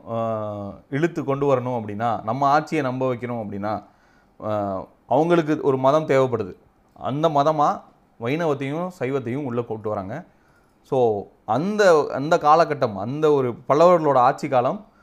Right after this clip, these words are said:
இது ரெண்டையுமே போற்றி வளர்க்க ஆரம்பிக்குது. இந்த ரெண்டு மதங்களையும் அது போற்றி வளர்க்க ஆரம்பிக்குது. அந்-, பல்லவர்களோட ஆட்சி காலம் ஃபுல்லா ஃபுல் பக்தி பாடல்கள்,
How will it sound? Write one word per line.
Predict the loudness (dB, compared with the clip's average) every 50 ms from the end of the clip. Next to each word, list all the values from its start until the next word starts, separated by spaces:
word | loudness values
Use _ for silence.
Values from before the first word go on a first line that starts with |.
| _ _ _ _
இது | -10 -6 -2
ரெண்டையுமே | -2 -2 0 0 0 0 0 -2
போற்றி | 0 0 0 0 0 -2 -4 -2 -4 -4 -8 -10 -4
வளர்க்க | -2 -2 -2 2 2 0
ஆரம்பிக்குது. | 0 0 -6 -10 -10 -12 -12
இந்த | -10 -8 -2 -2 0
ரெண்டு | 0 -2 -4 -4 -4
மதங்களையும் | -4 -2 -2 0 0 -2 -4 -4 -6 -8 -10 -12 _ -14
அது | -12 -12 -8
போற்றி | -8 -8 -6 -4
வளர்க்க | -4 -4 -4 -4 -4 -4
ஆரம்பிக்குது. | -6 -6 -8 -10 -8 -8 -8 -10 -10 -16 _ _ _ _ _ _ -6
அந்-, | -4 -4 -2 -2 -4 -4 -6 -8 -8 0 2
பல்லவர்களோட | 4 4 8 8 8 8 8 8 6 6 6
ஆட்சி | 6 4 4 0 -2
காலம் | -2 0 0 -2 -2 -6
ஃபுல்லா | -6 -4 2 2 2 2 0 -6 -14 _ _ _ _ _ _ _ _ _ _
ஃபுல் | -12 -12 -12 -12 -12 _ _ _ -6 -2
பக்தி | -2 -2 -2 -2 -8 -8 -2
பாடல்கள், | 0 0 0 0 0 -4 -6 -10